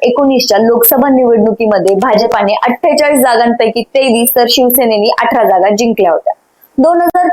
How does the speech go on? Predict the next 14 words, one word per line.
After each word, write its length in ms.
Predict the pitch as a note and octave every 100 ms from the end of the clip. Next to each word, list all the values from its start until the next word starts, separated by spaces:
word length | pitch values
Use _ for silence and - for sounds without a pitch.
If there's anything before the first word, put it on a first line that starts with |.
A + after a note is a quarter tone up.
| F4+
चोवीसच्या 420 | E4 F4 F4+ G4
निवडणुकीमध्ये 760 | D#4 C#4 A#3+ B3+ B3+ A#3 G#3
बीजेपीचा 520 | A3 A#3+ A3+ C4+ B3+ C#4
टार्गेट 460 | C#4 B3+ A3+ A3+ A3+
चारसो 380 | C#4+ A3+ A3 A#3
ते 140 | B3 A#3+
पार 220 | B3 A#3+ -
असं 200 | - A3+
होतं, 220 | F3 E3 - _ -
पण 120 | A3+
ते 160 | A#3+
साध्य 340 | B3 A3+ F#3+ A3
झालं 320 | A#3 A#3 A#3
नाही. 160 | A3+